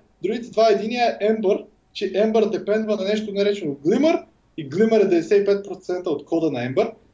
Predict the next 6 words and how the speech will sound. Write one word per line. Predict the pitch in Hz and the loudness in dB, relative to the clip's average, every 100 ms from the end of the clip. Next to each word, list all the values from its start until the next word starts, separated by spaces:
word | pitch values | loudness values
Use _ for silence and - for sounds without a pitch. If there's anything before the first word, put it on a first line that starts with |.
| _ _ | _ _
И | 160 | -10
въпросният | 151 165 208 - 240 - - | -4 0 0 0 -2 -2 -4
Glimmer | 165 269 254 240 - | -2 0 0 -2 -4
идва | 233 233 247 | -6 -8 -6
с, | 233 - - _ _ _ _ - | -6 -8 -12 _ _ _ _ 0
а, | 156 165 160 | 4 6 6